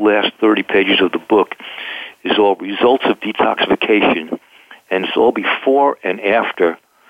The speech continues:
of what can happen when you change your diet. And this got really interesting because in the late eighties, early nineties, I don't know if you remember,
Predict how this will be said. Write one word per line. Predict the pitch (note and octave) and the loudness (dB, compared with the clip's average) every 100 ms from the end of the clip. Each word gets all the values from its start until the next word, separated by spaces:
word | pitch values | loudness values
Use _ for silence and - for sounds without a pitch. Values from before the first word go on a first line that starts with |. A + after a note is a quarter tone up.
| - - - | -20 -20 -6
of | F#2 - | -4 -2
what | F#2+ G#2 | -2 -2
can | - G#2+ | 0 -2
happen | G#2 G2 G2 E2+ D2+ - - - - - - | 0 -2 0 -2 0 -2 -6 -20 -20 -20 -6
when | F2 E2+ | -2 0
you | F2 | 0
change | - G#2 F#2+ F2+ | 0 0 0 -2
your | E2+ | -2
diet. | F2 E2 E2 - _ _ _ _ _ _ _ _ _ - - - - - | 0 2 0 -2 _ _ _ _ _ _ _ _ _ -18 -12 -10 -10 -4
And | F2+ A#2+ | 0 2
this | D3 | 2
got | - G#2+ G2 | 0 -2 2
really | A2+ G#2 G#2 | 2 4 2
interesting | A#2+ G#2 - F2+ | 2 2 0 0
because | F2+ - F2+ E2+ F#2 - - | 0 2 2 2 0 -4 -12
in | F2 F#2+ | -8 -4
the | |
late | F#2+ A#2 B2+ | 0 2 2
eighties, | B2 A#2 A2 G#2+ G#2+ | 2 0 2 2 4
early | G2 F#2+ | 4 2
nineties, | G2 G#2+ G#2+ F2 D#2 | 0 0 0 -2 0
I | - - - - - | 0 -2 -6 -6 -4
don't | A#2+ | -2
know | A#2+ | -2
if | - | 0
you | G#2 | -2
remember, | G2 G#2+ A2 F2+ | 0 0 0 -2